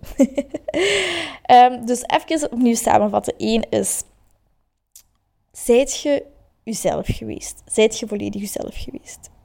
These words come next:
Twee, heb je een bepaald beeld van die persoon gemaakt? Heb je een bepaald beeld op die persoon geplakt?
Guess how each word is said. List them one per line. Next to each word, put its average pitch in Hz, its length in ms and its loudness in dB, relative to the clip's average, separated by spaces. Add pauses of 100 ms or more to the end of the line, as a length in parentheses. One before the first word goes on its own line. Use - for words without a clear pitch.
(180)
Twee, - 400 0 (520)
heb 233 240 2
je - 160 -2
een 285 60 -2
bepaald 220 460 4
beeld 233 260 0
van 247 260 -4
die 214 100 -4
persoon - 500 -4
gemaakt? 190 340 -4
Heb - 120 -6
je - 60 -12
een 233 120 0
bepaald 233 480 -2
beeld 277 420 2
op 233 180 -2
die 240 80 -4
persoon - 460 -4
geplakt? - 680 -8